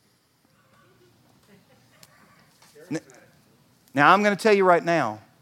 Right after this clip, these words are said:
I'm not telling you that all of us as Jesus people should be overexuberant. What I'm telling you that all Jesus people should be reflecting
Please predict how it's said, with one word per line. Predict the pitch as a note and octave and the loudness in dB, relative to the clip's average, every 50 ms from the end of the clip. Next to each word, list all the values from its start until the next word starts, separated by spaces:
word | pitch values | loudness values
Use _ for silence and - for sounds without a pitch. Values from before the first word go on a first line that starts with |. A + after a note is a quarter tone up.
| _ _ _ _ _ _ _ _ _ _ _ _ _ _ _ _ _ _ _ _ _ _ _ _ _ _ _ _ _ _ _ _ _ _ _ _ _ _ _ _ _ _ _ _ _ _ _ _ _ - | _ _ _ _ _ _ _ _ _ _ _ _ _ _ _ _ _ _ _ _ _ _ _ _ _ _ _ _ _ _ _ _ _ _ _ _ _ _ _ _ _ _ _ _ _ _ _ _ _ 2
I'm | D3+ F#3 G#3 | 2 4 6
not | A3 G3+ F#3+ F#3+ | 4 2 2 2
telling | - G3+ G3+ G3 G3 F#3 | -2 -2 0 0 0 0
you | E3+ D#3 D3 C#3 | 0 -2 -2 0
that | C3 C3+ C3 - | 0 -2 -2 0
all | - C#3 D#3 E3 E3 | 2 4 4 4 4
of | D3+ C#3 | 4 2
us | D3+ D3 C#3+ - - | -2 -2 -2 -4 -6
as | C#3 C3+ C3 A#2+ A#2 | -8 -8 -8 -8 -10
Jesus | A2+ A2+ D3+ F3 E3+ D3 C#3 C3 - | -12 -8 -6 -6 -6 -6 -8 -10 -10
people | - - F#3 E3+ - - B2+ A#2 A2 G2 - _ _ _ _ _ _ _ | -10 -8 -8 -8 -6 -6 -6 -6 -6 -8 -12 _ _ _ _ _ _ _
should | _ - - D#3+ D3 C3+ | _ -4 -4 -4 -2 0
be | D3 C#3+ C3 B2 A2+ - - _ _ _ | 0 0 0 -2 -6 -10 -20 _ _ _
overexuberant. | F#3+ F3+ E3+ C#3+ D3 C#3 B2+ B2 A2 A#2+ F3 F#3 C#3 - A#2+ A2+ A2 G#2+ - _ _ _ | 2 4 4 4 0 -4 -4 -6 -6 -4 -4 -4 -4 -6 -8 -10 -10 -10 -14 _ _ _
What | - D3 C#3+ | -2 0 2
I'm | C#3 C3 C3 | 2 0 -2
telling | - G3 G3 F#3+ F3+ D#3+ | -2 -2 0 0 0 0
you | C#3+ C3+ C3 | -2 -2 -2
that | B2 C3 B2+ - - - | -2 -2 -4 -4 -6 -4
all | - D3 D#3+ D#3+ D3 | 0 2 2 2 2
Jesus | A#2+ B2 E3+ F3 C#3+ C3+ B2 - | -2 -4 -6 -6 -6 -8 -12 -10
people | - D3 B2+ A2 B2+ A#2+ A2 - - - - _ | -10 -10 -10 -6 -6 -8 -8 -8 -10 -20 -20 _
should | - - G3+ F#3+ E3+ D#3 | -8 -2 -2 -2 0 0
be | D#3 C#3+ | -2 -2
reflecting | A#2+ A#2+ A#2 - - D#3+ D#3+ D#3 D3 - C#3+ B2+ A#2+ | -2 -6 -8 -8 0 0 0 0 0 -4 -8 -8 -8